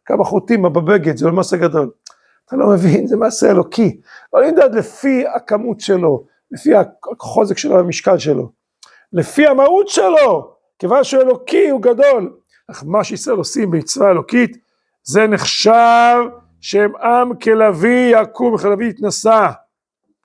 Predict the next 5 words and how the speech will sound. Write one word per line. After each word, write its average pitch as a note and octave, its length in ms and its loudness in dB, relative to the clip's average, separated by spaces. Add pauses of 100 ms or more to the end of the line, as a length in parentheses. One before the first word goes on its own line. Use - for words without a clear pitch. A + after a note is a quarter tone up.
(500)
ומה F#3 520 2
שהוא G#3+ 360 -4
גוב-, E3 220 -4 (240)
אה, F3+ 60 -6
אה, F3 600 -8